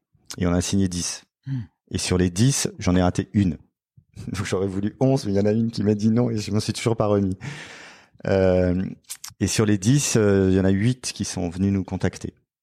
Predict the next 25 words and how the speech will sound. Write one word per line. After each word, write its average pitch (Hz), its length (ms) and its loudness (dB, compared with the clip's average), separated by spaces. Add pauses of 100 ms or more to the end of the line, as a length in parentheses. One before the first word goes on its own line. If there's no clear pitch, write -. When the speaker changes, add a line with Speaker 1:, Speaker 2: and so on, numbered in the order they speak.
(720)
Speaker 1:
Euh, 85 220 2 (300)
je, - 140 -10 (140)
je - 100 -8
pense 127 260 0
que 101 360 0 (1400)
la, 110 280 0
la 113 140 2
vision 135 540 0 (1160)
claire 131 500 0 (560)
de 101 80 -2
la 95 80 0
stratégie, 107 640 0 (260)
c'est - 180 -2
la 90 100 0
clé. 87 300 -8 (460)
Et 95 120 0
en 92 100 2
fait, 107 220 0
c'est 104 100 -2
le - 60 -6
fondateur 98 680 -2 (320)
qui - 100 -12
fait - 160 -4
la 85 120 0
vente. 80 360 -12